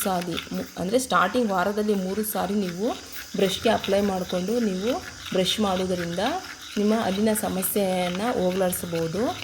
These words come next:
ಆ, ಸ್ಟಾರ್ಟಿಂಗಲ್ಲಿ. ಆಮೇಲೆ ಎರಡನೇ ವಾರದಲ್ಲಿ ಬೇಕಾದ್ರೆ ಎ-, ವಾರದಲ್ಲಿ ಎರಡು ಸಲ ನೀವು ಯೂಸ್ ಮಾಡೋದ್ರಿಂದನೂ ಸಹ, ಆ, ನೀವು, ಅಂದರೆ ಆವಾಗಲೂ ಸಹ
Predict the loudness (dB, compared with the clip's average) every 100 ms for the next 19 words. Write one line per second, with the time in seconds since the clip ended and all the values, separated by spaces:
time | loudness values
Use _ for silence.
0 | -12 -14 -2 0 2 4 4 2 2 2
1 | 0 -2 -2 2 4 6 6 4 2 2
2 | 2 4 4 4 4 2 2 0 0 0
3 | 0 0 2 2 0 2 4 4 2 2
4 | 2 4 2 2 0 0 -2 -2 -4 -2
5 | -2 -2 -2 -2 -2 -2 -4 -2 -2 -2
6 | -6 -12 -14 -14 -8 0 4 4 2 0
7 | -2 -4 -2 0 -2 0 2 4 2 -2
8 | -16 -18 -18 -18 -18 -16 -14 -10 0 4
9 | 6 6 4 2